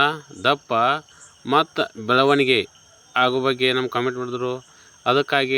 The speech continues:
ನನ್ನ ರೈತ ಮಿತ್ರರಿಗೆ ನನ್ನ ಸ್ವಂತ ಅನುಭವದ ಮೇರೆಗೆ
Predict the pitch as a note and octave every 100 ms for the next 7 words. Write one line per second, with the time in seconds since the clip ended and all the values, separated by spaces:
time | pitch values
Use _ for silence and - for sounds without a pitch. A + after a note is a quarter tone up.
0 | C3 C3 B2 A#2+ C#3 - C#3 C3 C3+ B2
1 | B2+ C3 _ - - - C3 D3+ D3+ D#3
2 | - A#2+ C#3+ D3+ E3 - A#2 A#2 A#2+ A2+
3 | D3 D#3 C#3+ C3 C3+ C3+ C3